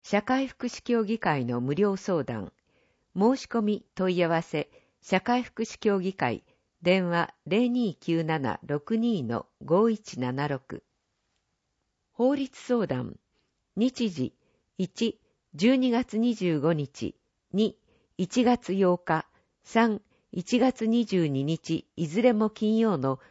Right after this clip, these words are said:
午後一時三十分から三時五十五分。一人当たり四十五分間。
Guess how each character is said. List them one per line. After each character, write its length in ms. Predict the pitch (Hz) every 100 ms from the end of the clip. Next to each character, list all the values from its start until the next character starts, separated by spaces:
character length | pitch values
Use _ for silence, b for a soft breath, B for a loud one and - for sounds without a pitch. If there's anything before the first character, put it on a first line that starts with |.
| b b -
午 160 | 254
後 160 | 247 196
一 260 | 180 226
時 100 | 196
三 280 | 190 196 196
十 100 | 202
分 320 | 208 - 143
か 140 | 131 131
ら 100 | 147
三 300 | - 247 214
時 120 | 143
五 160 | 139 135
十 200 | 175 160
五 160 | 170
分。 240 | 160 104 - _ _ _ _ _ _ _
一 240 | - 262
人 180 | 262 247
当 40 | 247
た 160 | 185
り 220 | 143 123 -
四 320 | - 254 226
十 180 | 139 123
五 140 | 131
分 260 | 135 220 185
間。 360 | - 113 85